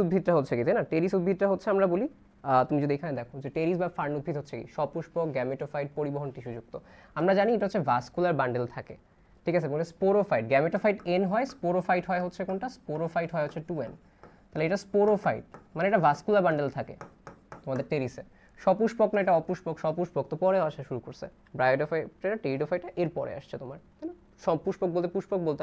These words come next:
আমরা হচ্ছে জিমনোস্পার্ম, অ্যাঞ্জিওস্পার্ম এগুলাকে বুঝি। Thalloid না, এটা আসলে thalloid মানে কি? সমাঙ্গ, but এখানে তো দেখো পাতা বা হচ্ছে কাণ্ডের মতো অংশ সৃষ্টি হয়, তাহলে এটা thalloid-ও না। তাহলে আনসার হচ্ছে কোনটা? আনসার হচ্ছে পরিবহন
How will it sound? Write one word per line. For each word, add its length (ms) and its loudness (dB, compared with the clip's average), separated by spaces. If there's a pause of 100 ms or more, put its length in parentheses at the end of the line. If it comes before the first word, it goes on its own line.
আমরা 160 0
হচ্ছে 140 -8 (120)
জিমনোস্পার্ম, 500 -2 (380)
অ্যাঞ্জিওস্পার্ম 580 -2
এগুলাকে 360 -6
বুঝি। 200 -14 (400)
Thalloid 460 2
না, 60 -2 (120)
এটা 120 0 (100)
আসলে 240 -4
thalloid 280 2
মানে 120 -2
কি? 140 -6
সমাঙ্গ, 320 2 (120)
but 140 0
এখানে 200 0
তো 120 0
দেখো 140 -6 (640)
পাতা 280 4 (160)
বা 140 6
হচ্ছে 240 -4 (180)
কাণ্ডের 300 -2
মতো 160 -6
অংশ 120 -8 (120)
সৃষ্টি 240 -8
হয়, 100 -8
তাহলে 160 -4
এটা 120 -12
thalloid-ও 460 -4
না। 60 -4 (440)
তাহলে 180 -2
আনসার 200 0
হচ্ছে 200 -4
কোনটা? 220 -2
আনসার 200 -4
হচ্ছে 160 -8 (400)
পরিবহন 420 2